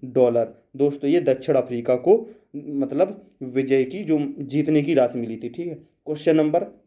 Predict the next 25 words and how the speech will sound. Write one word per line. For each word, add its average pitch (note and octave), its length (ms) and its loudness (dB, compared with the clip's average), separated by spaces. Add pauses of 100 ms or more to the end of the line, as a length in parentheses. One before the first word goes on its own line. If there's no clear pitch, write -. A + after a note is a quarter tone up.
(120)
चौदह, B2 440 -4 (340)
भारत C#3+ 460 2
ने G#2+ 180 -8 (420)
अब E3 160 2
तक C#3+ 260 -2
कुल F3 180 2
कितनी F3+ 460 0
बार A#2 320 0 (300)
आईसीसी C#3 560 -2
टी E3+ 260 -6
ट्वेंटी B2+ 400 -2 (300)
विश्व D3+ 280 2
कप C#3+ 260 0
का D#3 80 6
खिताब B2+ 480 0 (260)
अपने D3+ 320 0
नाम B2+ 360 0
करा C3 280 2
है? A#2 220 -8
तो F3 180 4
दोस्तों, C#3+ 400 2
इसका C#3 240 0
जो D3+ 280 -2
आंसर C3 320 -2
होगा, C3 320 -4